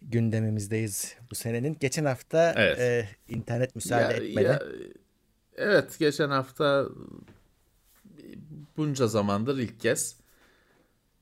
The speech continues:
Speaker 2: bir teknik sorun oldu. Ama
Speaker 1: Evet.
Speaker 2: sonuçta ya, e, biz ne yaptık? Aynı canlı yayın yapacağımız sürede kaydettik.
Speaker 1: Aynen.
Speaker 2: Sonra up-,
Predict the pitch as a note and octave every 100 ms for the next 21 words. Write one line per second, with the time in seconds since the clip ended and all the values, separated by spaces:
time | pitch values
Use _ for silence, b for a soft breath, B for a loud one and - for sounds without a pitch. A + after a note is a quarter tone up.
0 | _ _ _ - - C3 B2 A#2+ A#2+ C3
1 | A2 G#2+ F2 D#2+ G#2+ B2+ - _ - -
2 | - B3+ - A3 D#3+ A#2+ - G3 F#3 E3+
3 | E3+ E3 E3 E3+ D#3+ - D3 E3 D#3+ C3+
4 | - E3 C#3 D3 D3+ C#3 C#3 C#3+ D3+ D3
5 | C#3+ C#3 C3 C3+ B2+ C3 B2 - C3+ A#2+
6 | B2 A#2 - _ - - D#3 C3 G2 -
7 | - F#3+ - - - G#2+ G#2+ G2 - -
8 | F#2 C#3 D3 - C3